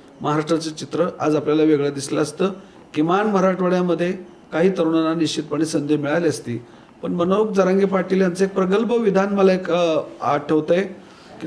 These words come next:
ते म्हणाले की केवळ जातीच्या बॅनरखाली आपण निवडणुका लढवू शकत नाही, केवळ मराठा, केवळ धनगर, केवळ माळी, केवळ ब्राह्मण, केवळ मुस्लिम असं लढवू शकत नाही, कारण मतदान,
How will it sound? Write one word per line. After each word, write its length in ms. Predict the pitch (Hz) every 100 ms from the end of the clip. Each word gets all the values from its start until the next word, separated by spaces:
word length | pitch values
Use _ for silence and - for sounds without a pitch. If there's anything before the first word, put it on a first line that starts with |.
| 165
ते 100 | 185
म्हणाले 360 | 190 190 190
की 240 | 190 196 214 - - - - - -
केवळ 220 | - 190 -
जातीच्या 480 | 220 196 214 240
बॅनरखाली 560 | 233 214 214 208 202 202
आपण 240 | 190 196
निवडणुका 380 | 196 190 185 180
लढवू 260 | 185 170 151
शकत 420 | 160 - 127 123
नाही, 160 | 113 - - - -
केवळ 160 | 160
मराठा, 560 | 160 160 151 143 139 139
केवळ 320 | 131 165 160
धनगर, 580 | 156 151 139 139 139 143 143 92 87 -
केवळ 240 | 156 160
माळी, 440 | 165 160 143 139 143
केवळ 300 | 143 147 147
ब्राह्मण, 520 | 147 143 135 135 135
केवळ 240 | 135 156
मुस्लिम 460 | 156 147 - 135 135 - - - -
असं 200 | - 175
लढवू 260 | 202 190 190
शकत 400 | 190 185 180 -
नाही, 320 | 151 135 175 180 - - - -
कारण 160 | 147 185
मतदान, 580 | 180 160 165 180 208